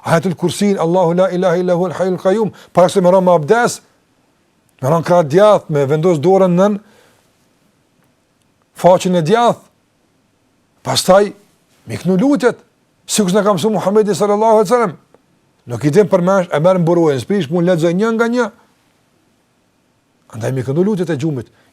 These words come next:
inshallah largohen ëndër të këqija. Se për këtë asaj që lexoj Kur'an dhe nuk falem, <laughs> vallahi shumë interesant. S'ka faqe në Kur'an që nuk thot fal namaz.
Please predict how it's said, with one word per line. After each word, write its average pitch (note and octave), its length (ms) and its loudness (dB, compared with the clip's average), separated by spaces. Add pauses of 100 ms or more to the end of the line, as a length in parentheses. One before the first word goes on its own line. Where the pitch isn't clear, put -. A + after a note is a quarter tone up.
inshallah F3 380 -2
largohen D#3+ 420 -2
ëndër D3 160 -10
të C3 120 -10
këqija. A#2+ 260 -16 (1200)
Se A2+ 140 -10
për B2+ 160 -4
këtë G3+ 180 2
asaj E3+ 280 -2
që D#3+ 120 0 (380)
lexoj C#3+ 380 -2
Kur'an D3+ 360 -2
dhe C#3 80 -4
nuk C#3+ 240 -6
falem, E3+ 460 -2 (680)
<laughs> - 640 -20
vallahi C#3+ 300 -2
shumë E3 200 -6
interesant. B2+ 440 -4 (640)
S'ka - 280 2
faqe G3 420 0
në B2+ 60 -12
Kur'an G3+ 320 0
që F3 100 -4
nuk F3 160 -6
thot F#3+ 180 -2
fal E3+ 200 0
namaz. B2 420 -6